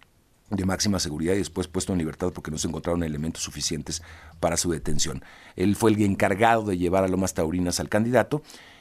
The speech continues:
y, eh, se le acusó. ¿Por qué se le acusó? Bueno, porque una persona, eh, es en serio lo que le voy a contar, soñó que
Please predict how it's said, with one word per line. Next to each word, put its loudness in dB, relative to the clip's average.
y, 0
eh, -2
se 0
le 2
acusó. 2
¿Por 2
qué 0
se 0
le 0
acusó? -4
Bueno, 4
porque 4
una 4
persona, 4
eh, -4
es 2
en 2
serio 4
lo -2
que -6
le -2
voy 2
a 0
contar, -6
soñó 6
que 0